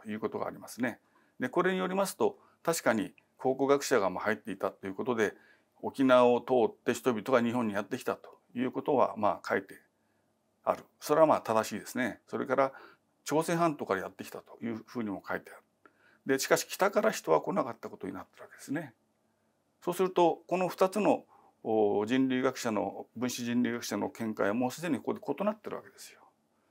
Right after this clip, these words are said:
じゃあ本当の姿はどうなんだと。本当の姿はどうなんだということで、今度はですね、同じこの篠田氏の本をさらにめくっていきますと、えー、今度はですね、Y線シフト体から調べると、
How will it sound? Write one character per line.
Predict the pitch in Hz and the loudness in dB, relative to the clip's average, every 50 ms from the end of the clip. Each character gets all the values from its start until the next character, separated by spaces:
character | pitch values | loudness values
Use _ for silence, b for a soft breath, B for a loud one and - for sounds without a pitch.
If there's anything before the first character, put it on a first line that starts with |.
| _ _ _ - | _ _ _ -12
じ | - | -10
ゃ | |
あ | - | -2
本 | - 190 226 277 294 | 0 2 2 2 4
当 | - 330 277 240 | 4 4 6 6
の | 269 | 6
姿 | 285 285 247 220 - - - | 6 6 2 2 4 4 4
は | - | 4
ど | 95 101 98 | 4 0 0
う | |
な | 95 - | -2 -4
ん | 92 - | -10 -14
だ | - - | -20 -20
と。 | - - | -20 -20
本 | - - - 160 196 214 | -14 -4 -4 -2 -2 0
当 | - 226 | -2 -2
の | 196 | -2
姿 | - 175 165 139 - | 0 0 -2 -2 -2
は | 98 104 | -2 -4
ど | 107 98 | -2 -2
う | |
な | 90 76 | -2 -6
ん | - | -12
だ | - - _ | -18 -20 _
と | - - 117 | -14 -6 -2
い | 135 | -2
う | 190 | 2
こ | 202 208 | 2 6
と | 180 190 | 6 8
で、 | 160 139 - B B B B B B B B | 8 8 6 B B B B B B B B
今 | - 233 226 214 | 0 2 4 8
度 | 139 | 8
は | 117 | 8
で | 104 95 | 8 6
す | - 113 | 2 2
ね、 | 110 107 92 - B B B B B B - | 0 0 0 -2 B B B B B B 0
同 | 123 143 147 | 6 6 6
じ | 151 165 | 6 4
こ | 170 156 139 | 2 4 4
の | 143 143 | 4 4
篠 | 143 160 180 165 135 | 2 0 -2 2 2
田 | 117 110 107 107 | 4 4 2 0
氏 | - 113 | -2 -2
の | 107 101 | -2 -2
本 | 98 - 120 117 107 95 95 95 98 101 - 104 | -2 0 0 2 2 2 2 0 0 -2 -2 -4
を | 95 95 | -4 -4
さ | - 120 | -2 -2
ら | 113 104 | -2 -2
に | 95 | -2
め | 95 98 98 | -2 -4 -6
く | - | -8
っ | _ | _
て | - 110 | -6 -6
い | 101 95 | -6 -4
き | 101 104 | -4 -4
ま | 107 107 | -4 -4
す | - - - _ | -4 -6 -10 _
と、 | - 101 101 - B B B B B B B B B B B _ - | 4 4 4 4 B B B B B B B B B B B _ 0
え | 120 | 0
ー、 | 120 123 | 0 2
今 | 135 185 190 160 | 2 0 2 4
度 | 127 | 4
は | 107 | 4
で | 98 92 | 4 2
す | - - | -2 -2
ね、 | 107 98 | -2 0
Y | 101 110 120 143 151 | 2 4 4 2 2
線 | - - 170 | -2 -4 -6
シ | 160 - - 147 | -6 -6 -8 -8
フ | - - | -8 -4
ト | - 147 | -2 -2
体 | 143 | 0
か | 147 139 | 0 -2
ら | 123 | -2
調 | - 139 131 131 | -2 2 2 2
べ | 131 131 | 4 4
る | 117 110 | 0 0
と、 | - - 101 90 - | 0 0 0 0 -2